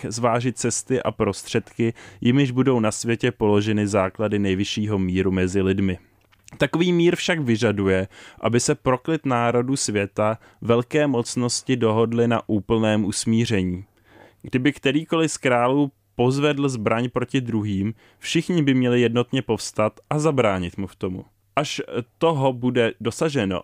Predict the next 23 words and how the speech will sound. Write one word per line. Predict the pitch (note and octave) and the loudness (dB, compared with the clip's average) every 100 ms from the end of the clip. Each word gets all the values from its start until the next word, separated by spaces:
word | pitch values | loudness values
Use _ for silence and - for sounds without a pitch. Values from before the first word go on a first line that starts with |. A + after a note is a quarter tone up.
| _ | _
národy | G#2+ G#2+ A#2 C3 C3+ | -4 0 0 0 -2
světa | - A2 G#2 A#2 | -2 -4 -2 -2
již | A2+ A2+ | -2 -2
více | A2 A#2 C#3+ | -8 -4 -2
nebudou | B2+ A#2+ B2+ C3+ B2+ | -2 0 0 0 0
potřebovat | A#2+ - C3 A#2+ A#2+ A#2+ | -4 -4 -4 -2 -2 -2
zbraní, | A2 G2 F#3 F#2+ G2+ A2 - | -4 -6 -4 0 0 -2 -4
vyjma | A#2 B2 C3 | -2 0 0
těch, | C#3 - F#2+ G2+ - - | -2 -2 -2 -4 -16 -4
jež | A#2 A2 | -2 -2
budou | A2+ A#2+ B2 | 0 2 2
sloužit | - A2 A2 A#2+ - | 0 -2 0 -2 -2
k | |
udržování | A2 G#2+ A2 A2+ A2+ A2 A2 | -4 -2 -2 0 0 0 0
bezpečnosti | F#2+ - - G2 G#2 G#2 - - A#2 | -2 -2 -4 -4 -2 -4 -6 -4 0
jejich | G#2 G2 G2+ | 2 2 0
říší | G2+ F#2 - G2+ G#2+ - - - - | -2 -6 -6 -4 -6 -6 -20 -20 -6
a | G#2 G2+ | 0 0
zabezpečování | G2 G2+ A2+ - A#2+ - A#2 A2 G2+ G2+ | 0 -2 -2 -4 -6 -2 0 0 0 0
řádu | G#2 G2 G#2+ | 2 0 -2
na | G#2+ | -2
vlastních | F#2+ F#2+ - G#2 G2+ | 0 -2 -2 -6 -6
územích. | G2+ F#2+ F#2 F2 - | -6 -2 -2 -2 -8